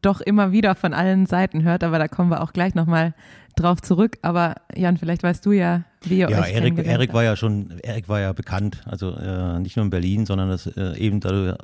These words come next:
Speaker 2: drei, drei, drei Altersklassen älter bist, seine Erfolge. Aber, äh, ich weiß noch, ich war gerade dreiundneunzig frisch gebackener Amateurweltmeister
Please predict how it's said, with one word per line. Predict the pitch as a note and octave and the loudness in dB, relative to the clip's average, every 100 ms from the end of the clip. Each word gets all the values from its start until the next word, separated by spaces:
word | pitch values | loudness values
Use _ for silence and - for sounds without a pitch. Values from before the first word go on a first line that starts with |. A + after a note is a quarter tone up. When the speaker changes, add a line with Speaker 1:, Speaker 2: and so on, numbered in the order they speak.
| - | -8
Speaker 2:
drei, | F2 G2 F2+ D2+ | -4 -4 -4 -8
drei, | - - G#2+ G2+ F2+ - | -8 -2 0 0 -4 -4
drei | G2+ G#2 - | -2 -2 -4
Altersklassen | - A#2+ G#2 - G2+ A2 F2+ | -4 -2 -2 -2 0 -2 0
älter | A#2 A#2+ | 0 0
bist, | A2 A2+ - - _ - - - - | 2 0 -2 -12 _ -20 -20 -20 -14
seine | - G#2 G#2+ | -2 2 2
Erfolge. | A2 A2 A2 A#2 A#2+ | 2 4 4 4 4
Aber, | G2+ G#2 G#2 G#2 G#2 G2+ G2+ | 4 4 4 4 2 2 2
äh, | F#2 - | -2 -6
ich | A2 | 0
weiß | A#2+ B2 | 0 2
noch, | |
ich | A#2 A#2 | -2 0
war | G#2+ A2 | 2 0
gerade | - G#2 A2 | 0 0 0
dreiundneunzig | G#2 G#2+ A#2 A2+ A#2 - | 0 2 4 4 2 0
frisch | - A#2+ | -2 0
gebackener | - A2 - A2 | -2 -4 0 0
Amateurweltmeister | - A2 C3 D3+ E3 D3+ D3+ F3 | 2 2 2 2 2 0 2 0